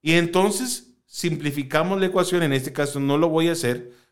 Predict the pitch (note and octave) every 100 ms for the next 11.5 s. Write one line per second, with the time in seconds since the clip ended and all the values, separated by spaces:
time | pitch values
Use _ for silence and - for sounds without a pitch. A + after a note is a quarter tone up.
0 | - C3 B2+ C#3 C#3+ C#3+ D#3+ G3 F#3 F3
1 | D#3+ D3 D#3 D#3+ D#3 D3+ D3 C3+ C3 D#3
2 | D#3 D#3 D3 C#3 E3+ F#3+ F#3 F3 E3 E3
3 | F3+ D#3+ D3+ E3 D#3 F#3+ G#3+ G#3+ - _
4 | _ - E3+ F3 F#3 F#3 A3+ C4+ C#4 G#3+
5 | F#3 G3 A3+ A#3 E3 D3+ D#3 D#3+ D#3+ D#3+
6 | E3+ D#3 C#3 C3 D#3 F3+ A3+ A3+ F#3 E3+
7 | F#3 F#3 D#3 C#3+ C3+ C3 C3+ E3 C#4 -
8 | - _ _ _ B2+ D3 E3+ F3 E3 D#3+
9 | D#3 D#3+ D3+ D#3+ E3 E3 F3+ G3+ E3+ C3
10 | C#3+ D3+ - F#3 F#3+ A#3 A3 D#3+ C3+ C3+
11 | G3+ A3 A#3+ B3+